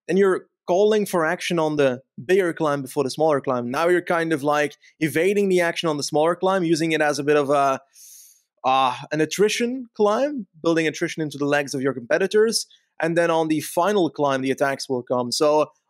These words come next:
I don't expect attacks necessarily before we get to that final climb, because, again, it depends on who has something to lose at this point, but there's plenty of hard days to come after this one, including the one after. So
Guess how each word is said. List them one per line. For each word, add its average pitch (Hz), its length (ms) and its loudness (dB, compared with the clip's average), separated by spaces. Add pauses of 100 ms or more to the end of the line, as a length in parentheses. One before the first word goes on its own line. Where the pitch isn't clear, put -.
I 156 80 -2
don't 208 300 0
expect 233 500 -4
attacks 214 440 -4
necessarily 196 520 0
before 165 300 -2
we 208 100 0
get 175 240 -4
to 175 100 -2
that 156 200 0 (300)
final 160 420 -2
climb, 151 560 -2
because, 147 560 0 (720)
again, 165 320 0
it 131 120 -2
depends 147 380 -2
on 131 260 -2 (100)
who 143 100 -4
has 135 200 -2
something 135 320 -4
to 131 80 -6
lose 160 220 0
at - 120 0
this 131 180 2
point, 156 320 -2
but 143 280 2 (480)
there's 127 200 -4
plenty 196 460 2
of 139 100 -2
hard 151 260 0
days 147 220 0
to 143 100 -10
come 139 220 0
after 131 280 -2
this 170 240 0
one, 131 160 2
including 151 440 0
the 135 80 2
one 131 160 2
after. 151 400 -2
So 139 540 0